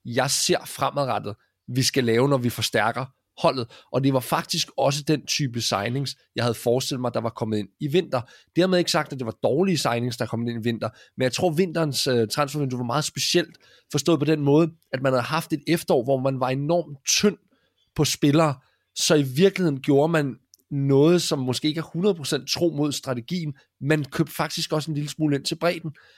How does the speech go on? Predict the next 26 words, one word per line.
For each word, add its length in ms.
Øh, 220
og 80
det, 120
det 120
er 40
ikke 180
noget, 160
jeg 100
forventer, 380
vi 100
vil 120
gøre 260
fremadrettet, 600
købe 180
ind 100
til 80
bredden. 380
Der 60
tror 300
jeg, 120
det 160
bliver, 280
hvis 220
vi 60
køber 300
noget, 240